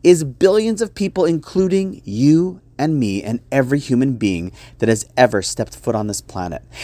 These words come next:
And what Rosh Hashanah is reminding us is that despite the fact that the world is so vast and large, even our own planet itself, the important part of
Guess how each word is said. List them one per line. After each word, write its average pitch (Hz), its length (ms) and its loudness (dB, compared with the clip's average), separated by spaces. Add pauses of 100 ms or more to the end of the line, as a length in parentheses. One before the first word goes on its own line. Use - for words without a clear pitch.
And 147 140 4
what 139 160 2
Rosh 180 180 2
Hashanah 180 380 0
is 135 160 -2
reminding 139 560 2
us 85 200 -4
is 131 180 -4
that 143 160 2
despite 190 480 -2
the 202 60 -2
fact 180 340 -6
that 165 140 -4
the 175 80 6
world 170 340 2
is 165 100 -2
so 175 160 0
vast 147 560 -4
and 160 140 -4
large, 160 340 0 (220)
even 220 280 2
our 190 200 6
own 185 220 2
planet 214 540 -2
itself, 180 840 0 (640)
the 120 160 0
important 156 640 -2
part 139 420 0
of 92 140 -6